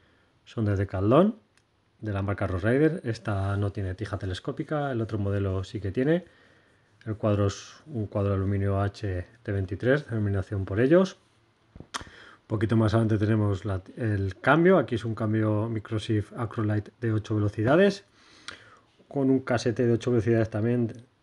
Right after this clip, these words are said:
doce por cuarenta y dos. Más o menos ocho, se han quedado las ocho velocidades como la gama baja de la doble suspensión. Seguimos un plato de treinta y cuatro dientes, los pedales son de plástico, las ruedas son de veintitrés milímetros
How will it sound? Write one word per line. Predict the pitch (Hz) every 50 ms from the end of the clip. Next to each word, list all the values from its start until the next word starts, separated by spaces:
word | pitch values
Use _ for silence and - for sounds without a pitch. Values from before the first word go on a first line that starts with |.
| _ _ -
doce | 117 110 117 - - 123
por | 101 - 104 98
cuarenta | - 110 104 95 98 95 - - 90
y | 92
dos. | 92 101 92 - - - _ _ _ _ -
Más | 104 95 - -
o | 98
menos | 98 98 98 95 92 92 -
ocho, | 107 104 -
se | - -
han | 104 90
quedado | - 104 98 98
las | 98 92
ocho | - 98 - 104
velocidades | 101 101 98 - 113 104 107 117 123 120
como | 120 - - 113 104 101
la | 95 90 95
gama | 92 101 98 98 98
baja | 101 98 - - 101 95 - _ _ _ _ _ _ _ _ _ _ _ _
de | -
la | 113 104
doble | 104 107 101 101 98
suspensión. | 90 107 101 - - 98 98 - - 156 185 214 214 214 - _ _ _ - - - _ _
Seguimos | _ - - 107 107 110 104 95
un | 110 107
plato | 101 107 98 -
de | 107 98
treinta | - 110 104 92
y | 101
cuatro | - - 101 - - 104
dientes, | 101 123 143 160 160 - 160 156
los | 151 135 -
pedales | - 120 110 107 104 101 95
son | - 107 101
de | 95 95
plástico, | - - 127 127 123 - 135 120 - 135 135 135 135 135 - -
las | 139 113 104 101 101
ruedas | 98 110 113 104 104 -
son | - 113 104
de | 104
veintitrés | 95 98 98 98 101 - 113 107 110
milímetros | 107 104 107 104 101 101 - 104 104 104 92 -